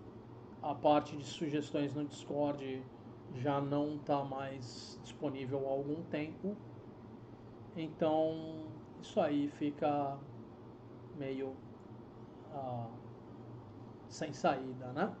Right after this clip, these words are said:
Eu entendo que é por causa do grande volume de pessoas que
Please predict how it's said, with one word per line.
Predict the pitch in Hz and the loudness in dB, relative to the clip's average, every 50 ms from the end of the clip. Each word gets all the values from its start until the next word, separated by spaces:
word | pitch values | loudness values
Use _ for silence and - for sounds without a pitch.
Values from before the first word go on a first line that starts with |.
| - - - - - - - - - - - - - - - - - - - - - - - - | -10 -12 -12 -12 -12 -14 -14 -12 -14 -14 -12 -14 -14 -14 -14 -14 -14 -14 -14 -14 -14 -12 4 10
Eu | 190 185 | 12 12
entendo | 208 233 196 - 214 196 208 226 208 185 | 12 12 10 10 10 12 12 10 10 8
que | - - 170 | 8 8 6
é | 156 | 6
por | - - 147 - | 6 4 4 6
causa | 165 151 156 156 | 6 8 8 6
do | 156 147 | 4 4
grande | 143 156 160 165 151 147 | 4 4 4 4 2 2
volume | 139 151 160 165 151 147 156 165 160 151 | 4 6 6 6 6 6 4 4 2 0
de | 143 143 | -2 -2
pessoas | - 156 151 - - - 165 156 160 160 156 151 147 - | -2 -4 -4 -2 0 2 4 4 4 4 2 0 -2 -2
que | - 156 143 139 139 135 | -2 -2 -2 -2 -2 -4